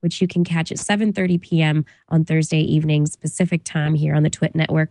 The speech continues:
Or you can go to the website, which is twist, T W I S dot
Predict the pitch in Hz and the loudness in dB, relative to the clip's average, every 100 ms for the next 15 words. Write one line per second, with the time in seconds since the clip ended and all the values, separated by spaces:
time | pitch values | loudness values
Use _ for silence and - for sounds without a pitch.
0 | - 320 381 - 262 240 233 233 - - | -4 -2 -2 -2 -2 0 0 0 -4 -4
1 | 208 190 180 165 - 156 156 - 160 151 | 0 2 2 0 0 0 -2 -2 -2 -2
2 | - 156 - - 220 - 160 160 160 - | 0 -2 -2 -2 -2 -4 -6 -2 -2 -2
3 | - - 180 180 165 - | -4 -6 -6 -2 0 0